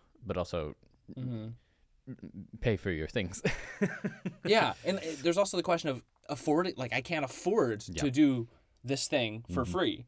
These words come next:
Speaker 1: Mm-hmm.
Speaker 2: because that also sets the expectation to the world and the universe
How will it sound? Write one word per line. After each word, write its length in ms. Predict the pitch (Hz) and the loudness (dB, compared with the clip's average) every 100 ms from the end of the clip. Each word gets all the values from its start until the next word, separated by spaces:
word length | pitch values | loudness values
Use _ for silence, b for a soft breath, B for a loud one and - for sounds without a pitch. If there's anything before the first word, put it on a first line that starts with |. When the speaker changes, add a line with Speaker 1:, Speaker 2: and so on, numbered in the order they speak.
| 87 | -4
Speaker 1:
Mm-hmm. 180 | 87 90 - | -4 -4 -10
Speaker 2:
because 200 | 143 165 | -2 2
that 120 | 151 | 4
also 280 | 170 208 185 | 4 0 -4
sets 280 | - 135 - | -4 -4 -2
the 120 | 135 | -2
expectation 840 | 131 - 107 - 131 - 113 104 - _ _ _ _ _ _ _ _ | -2 -6 -6 -6 -6 -4 -4 -6 -12 _ _ _ _ _ _ _ _
to 120 | - | -2
the 80 | 135 | -2
world 380 | 123 151 143 123 | 0 2 2 2
and 100 | 110 | -2
the 60 | 120 | -2
universe 500 | 170 117 98 120 | -2 -2 -2 -4